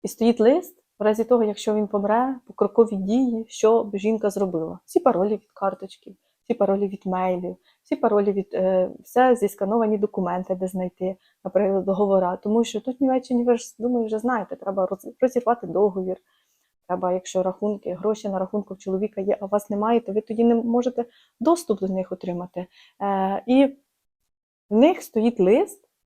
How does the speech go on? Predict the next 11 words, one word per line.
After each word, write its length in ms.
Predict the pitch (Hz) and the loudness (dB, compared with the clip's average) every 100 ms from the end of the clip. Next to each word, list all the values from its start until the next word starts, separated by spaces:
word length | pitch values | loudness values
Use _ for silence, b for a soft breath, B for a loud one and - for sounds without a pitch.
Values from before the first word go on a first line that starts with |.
| _ | _
на 80 | 208 | -6
рахунок 440 | 208 202 220 214 - | -6 -2 -2 -2 -2
того, 200 | 185 214 | -2 0
якщо 380 | 202 - 190 | -4 -4 -4
він 140 | 185 190 | -4 -4
помре, 440 | 180 175 170 208 - _ _ _ | -4 -4 -4 -6 -10 _ _ _
що 260 | - - 202 | -8 -2 -2
жінка 380 | 208 214 214 202 | 0 -2 0 -2
<laughs> 0 | |
має 320 | 208 208 202 | -2 -2 0
робити. 420 | 240 190 185 - | 2 2 2 0